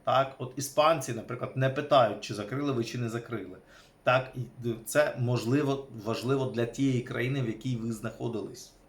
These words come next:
Так? Далі. Тимчасовий і інтернаціональний захист. Це те, що більше всього питають. Так? Ну, е,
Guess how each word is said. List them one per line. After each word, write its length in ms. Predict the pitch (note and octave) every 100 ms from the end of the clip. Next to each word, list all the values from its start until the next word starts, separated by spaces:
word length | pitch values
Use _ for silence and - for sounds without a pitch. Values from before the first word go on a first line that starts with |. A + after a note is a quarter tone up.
| _ _ _ _
Так? 320 | - A#2 C#3+ - _ - - - -
Далі. 440 | B2 B2+ G#2+ F#2+ - _ - _ _ _ _ _ _ - - -
Тимчасовий 640 | B2 A#2+ A#2 - D3+ D3+
і 180 | D3 D3+
інтернаціональний 1000 | C#3 C3 B2+ C3 B2+ C3+ C3 B2 A#2 G#2
захист. 500 | G2+ G2 E2+ - - - - _ _ _ - -
Це 180 | C3+ B2+
те, 180 | D3
що 120 | C#3 B2+
більше 440 | A2 A#2 C3 -
всього 300 | - C3+ A#2
питають. 600 | - - G#2 F2+ F2+ -
Так? 320 | A2 B2 C3 - - - -
Ну, 280 | B2 - A#2+
е, 500 | A#2 A2 A2 A2